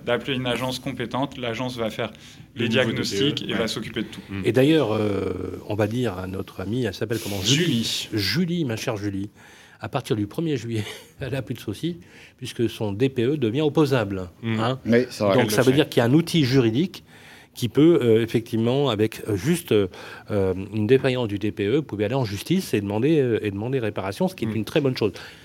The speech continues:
Speaker 3: Ça va certainement, à mon avis, beaucoup modifier le rythme de la transaction, le fait que le D P E soit opposable,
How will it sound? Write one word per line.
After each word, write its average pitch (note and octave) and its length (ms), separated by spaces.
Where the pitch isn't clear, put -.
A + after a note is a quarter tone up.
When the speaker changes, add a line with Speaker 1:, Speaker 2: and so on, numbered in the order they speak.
Speaker 3:
Ça - 180
va G2+ 120
certainement, D3 540
à C3 40
mon A2+ 160
avis, B2 360
beaucoup G#2+ 360
modifier A#2+ 460
le G2+ 100
rythme G2 300
de G2 80
la F#2 100
transaction, F#2 460
le - 80
fait A#2+ 160
que - 100
le G2+ 60
D A2 120
P G#2+ 200
E - 20
soit G2+ 220
opposable, A2 560